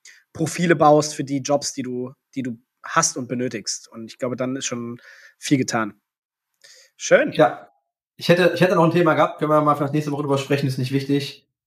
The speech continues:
Speaker 2: Ähm, aber ich glaub, wir sind jetzt dann eigentlich auch eher durch, oder?
Speaker 1: Ja, absolut, sonst knacken wir wieder die Stunde und, äh, ich
Speaker 2: Nee, wollen wir nicht.
Speaker 1: falls,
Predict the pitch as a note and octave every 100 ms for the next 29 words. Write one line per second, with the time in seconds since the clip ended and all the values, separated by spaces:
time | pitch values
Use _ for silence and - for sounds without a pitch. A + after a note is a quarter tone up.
0 | - B2+ B2 B2 - _ _ _ _ B2+
1 | A#2+ A#2 A#2 A2+ - - B2 - A#2+ B2
2 | A#2 B2+ B2+ - C3+ C3 C3 B2 B2+ B2+
3 | B2 B2+ C3+ - A#2+ - - - _ _
4 | _ _ D#3+ D#3 E3 E3 - D#3 D#3 C#3+
5 | - F3 E3+ D3+ C#3+ - D#3+ D#3 C#3+ C3+
6 | B2+ B2 C3 B2+ B2 A#2+ - - F#3 E3
7 | G2 F2 E2 D2+ A#2 -